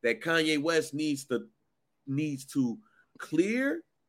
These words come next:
be clear and concise about what his plan is, <clears throat> what he wants to do going forward.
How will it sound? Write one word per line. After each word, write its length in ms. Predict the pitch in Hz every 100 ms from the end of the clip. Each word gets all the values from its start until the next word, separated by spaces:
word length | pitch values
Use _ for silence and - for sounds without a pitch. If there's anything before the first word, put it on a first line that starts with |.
| _ _
be 140 | 160 143
clear 320 | - 220 254
and 80 | 247
concise 580 | 190 175 - 175 143 151
about 340 | 139 135 127
what 200 | 139 139
his 180 | 139 131
plan 600 | - 139 117 95 87 - _ _ _ _ -
is, 220 | 226 - -
<clears throat> 120 | -
what 240 | 113 156 131
he 220 | 156 147
wants 380 | 131 135 127 -
to 120 | 123
do 260 | 120 120 110
going 280 | 117 110 107
forward. 400 | 117 101 90